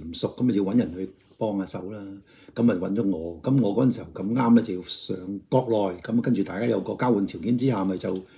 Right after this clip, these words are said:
算啦，又去幫佢一陣時間。所以我，哎，我識成品如嘅，<laughs> 成品如係我都劍少嘅 fans 嚟嘅，成鬼日問我有關於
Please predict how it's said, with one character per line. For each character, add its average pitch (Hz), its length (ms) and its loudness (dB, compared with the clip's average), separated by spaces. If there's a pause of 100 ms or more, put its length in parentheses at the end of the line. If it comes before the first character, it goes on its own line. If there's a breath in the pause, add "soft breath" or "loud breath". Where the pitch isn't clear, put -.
(180 soft breath)
算 110 180 -4
啦， 135 180 6
又 113 100 4
去 101 180 -8
幫 123 120 2
佢 107 120 2
一 - 40 -4
陣 - 200 -6
時 - 160 -14
間。 - 240 -12
所 135 180 4
以 135 180 6
我， 110 100 0
哎， 202 140 8 (120)
我 104 120 0
識 - 200 2
成 113 200 -2
品 107 120 2 (180)
如 101 80 -4
嘅， 117 240 -2
<laughs> 139 240 6
成 104 140 2
品 123 260 4
如 98 60 4
係 101 240 2 (640 loud breath)
我 113 1000 8 (160)
都 147 100 8
劍 117 160 6
少 113 120 2
嘅 107 100 6
fans 117 240 4 (240)
嚟 101 320 2
嘅， 95 40 -4
成 - 200 -4
鬼 131 120 10
日 170 40 12
問 107 240 4
我 110 120 0
有 110 140 4
關 127 220 4
於 120 220 8